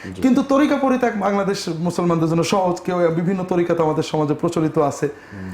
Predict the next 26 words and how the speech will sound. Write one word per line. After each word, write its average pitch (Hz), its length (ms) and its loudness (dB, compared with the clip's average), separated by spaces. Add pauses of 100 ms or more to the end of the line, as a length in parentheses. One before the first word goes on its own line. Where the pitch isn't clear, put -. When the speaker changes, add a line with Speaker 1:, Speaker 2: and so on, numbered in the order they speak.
(140)
Speaker 2:
তো - 60 -4
এভাবে 226 360 4
তারা 220 180 0
ধর্মান্তর 196 500 0
করছেন, 196 360 -2
আহ, 139 520 -2
ধর্মান্তরকারীদেরকে 165 1200 2
সমাজে 156 480 0
মিশানোর 151 480 0
জন্য 151 200 2
চেষ্টা 147 300 -2
করছেন, 147 380 0
পুনর্বাসনের 147 560 0
চেষ্টা 147 320 -2
করছেন। 151 400 0 (440)
আরেকটা 247 360 0
কৌশল 214 440 0
বা 156 360 0
আছে, 123 300 0
যেটা 147 220 0
হলো, 170 520 2
আহ, - 140 -4
বিশ্ব-, 143 280 -2
শিক্ষা 220 560 -2
এবং 180 260 0
চিকিৎসা। - 480 -4